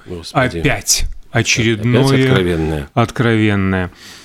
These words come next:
Speaker 2: А, сообщила, что скорбит о королеве, которую считает блестящим примером женского лидерства. У неё вот новая фишка пошла – женское лидерство и защита прав женщин, да? А, отметила, что, э, сейчас в трауре по королеве.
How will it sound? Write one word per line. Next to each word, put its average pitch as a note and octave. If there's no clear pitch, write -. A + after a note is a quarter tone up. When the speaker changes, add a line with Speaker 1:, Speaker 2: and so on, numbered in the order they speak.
Speaker 2:
А, A#2+
сообщила, C3+
что A#2+
скорбит A2
о G#2
королеве, C3
которую G2+
считает G2
блестящим G#2+
примером G#2
женского F#2+
лидерства. A#2
У A#2
неё A#2
вот A2
новая G#2+
фишка -
пошла – G#2
женское G2+
лидерство A#2+
и G2+
защита G2
прав G2
женщин, F#2+
да? B2
А, A2
отметила, B2+
что, A#2+
э, -
сейчас A#2+
в -
трауре A2+
по G#2+
королеве. G#2